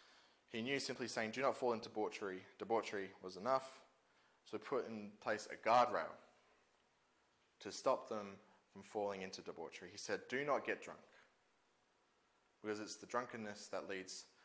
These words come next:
to debauchery. So do not get drunk, and then you won't fall into debauchery."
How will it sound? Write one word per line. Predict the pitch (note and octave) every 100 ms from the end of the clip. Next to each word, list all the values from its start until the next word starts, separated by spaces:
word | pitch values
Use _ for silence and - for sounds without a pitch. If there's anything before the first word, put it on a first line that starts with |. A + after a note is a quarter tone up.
| _
to | G2
debauchery. | - F#2 D#2+ - - - - _ _ _ _ _ _ _ _ _ _ _
So | -
do | F#2+ B2 C3+
not | B2 A2
get | F#2+
drunk, | - F2 F2 - - - - - -
and | A2 G#2
then | G2+
you | G2
won't | F#2 G2 F#2+ - - - _ _ _ _ -
fall | G2 F#2
into | F2+
debauchery." | F2 E2 D2 - -